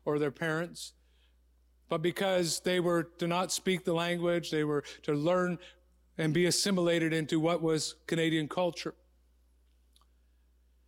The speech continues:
And when I heard the stories of what happened to them, what was a theory, what were people, became real to me, and compassion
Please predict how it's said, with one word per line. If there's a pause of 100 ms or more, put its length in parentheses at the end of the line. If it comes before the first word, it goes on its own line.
(880)
And
when
I
heard
the
stories
of
what
happened
to
them, (500)
what
was
a
theory, (1200)
what
were
people, (1700)
became
real
to
me,
and
compassion